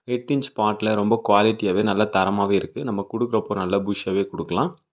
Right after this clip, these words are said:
இப்ப எப்படி பிளான்ட் பார்க்குறீங்களோ, அதே சைஸ்ல தான் உங்களுக்கு கொடுப்போம். சரிங்களா? ஏன் பிளான்ட் தனியா டிஃப்ரெண்டா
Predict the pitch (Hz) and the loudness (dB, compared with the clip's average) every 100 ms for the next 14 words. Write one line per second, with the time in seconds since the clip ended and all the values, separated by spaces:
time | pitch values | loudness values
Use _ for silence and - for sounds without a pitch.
0 | _ _ _ _ _ _ - 110 104 101 | _ _ _ _ _ _ -16 -8 -4 2
1 | 135 131 110 113 120 113 110 104 104 127 | 2 4 2 0 0 0 0 0 0 4
2 | 113 104 131 127 101 101 98 110 107 95 | 4 6 4 4 2 0 0 0 0 -4
3 | 92 92 95 98 87 - - 95 92 101 | -4 -6 -2 -4 -4 -10 -12 -8 -4 -4
4 | - - - _ 90 104 120 117 110 110 | -4 -14 -20 _ -2 2 2 2 0 2
5 | 120 104 107 110 101 - 104 | 0 0 2 2 0 -2 0